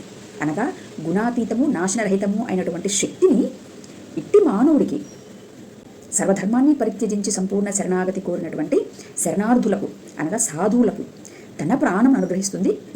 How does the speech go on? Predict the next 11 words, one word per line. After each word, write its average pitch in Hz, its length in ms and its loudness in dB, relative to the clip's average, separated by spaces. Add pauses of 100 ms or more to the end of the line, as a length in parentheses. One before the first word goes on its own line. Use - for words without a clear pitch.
ఈ 269 40 8
స్థితిలో 185 320 2
ఉన్నప్పుడు. 147 460 -4 (880)
కనుక 247 200 0 (1000)
నిదానముగా 175 720 -2 (460)
పెద్దలు 160 440 2 (920)
ఆలోచించగలరని 185 880 2 (120)
మనవి. 170 240 -4 (580)
దేవుడు 226 480 4
వెక్కిరింపబడడు 196 680 0
సుమా. 196 440 0